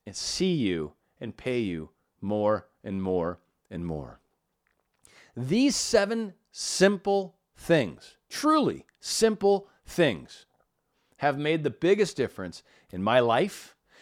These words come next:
in my current economic success, and I'm still growing and loving it.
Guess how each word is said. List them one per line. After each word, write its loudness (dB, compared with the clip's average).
in -6
my -2
current -6
economic -2
success, -4
and -2
I'm -4
still 2
growing 2
and -2
loving -2
it. -18